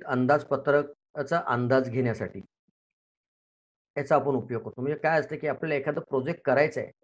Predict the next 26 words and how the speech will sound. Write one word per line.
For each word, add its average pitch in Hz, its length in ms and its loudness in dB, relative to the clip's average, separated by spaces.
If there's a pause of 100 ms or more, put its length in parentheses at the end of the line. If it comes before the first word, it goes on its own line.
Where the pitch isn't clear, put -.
तर 165 60 -6
त्याला 180 280 -2
अंदाजे 160 520 -2
खर्च 135 260 -2
काय 143 300 2
येणार 131 240 0
आहे, 160 100 -2
याचा 170 140 -6
एक 185 100 -6
आपल्याला 185 300 -2
अंदाज 135 360 4
घ्यायचा 110 360 0
असतो, 131 320 -10 (380)
की 160 100 -4
ज्यामुळे 156 460 2
आपल्याला 131 420 0
त्याचं 135 260 -4 (100)
आर्थिक 123 500 0
नियोजन 143 480 -2
करता 113 300 -4
येतं 110 340 -4 (720)
आणि 139 380 -2 (220)
शासकीय 156 600 -2
यंत्रणेकडून 135 640 -4
आपल्याला 135 320 -6
त्याची 143 180 -10